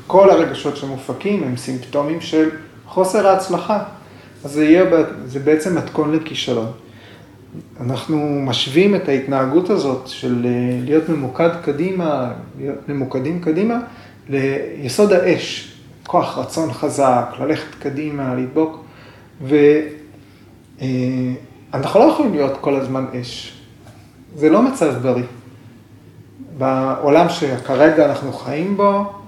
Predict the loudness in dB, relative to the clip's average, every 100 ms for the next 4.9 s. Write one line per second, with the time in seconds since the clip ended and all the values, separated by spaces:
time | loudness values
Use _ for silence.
0 | -20 -20 -14 -12 -10 -12 -16 -20 -20 -20
1 | -20 -20 -10 -8 -6 -6 -2 -2 -4 -8
2 | -14 -12 -10 -10 -10 -10 -14 -16 -20 -18
3 | -4 4 4 4 2 6 8 6 4 0
4 | 2 2 2 -2 -2 0 2 2 0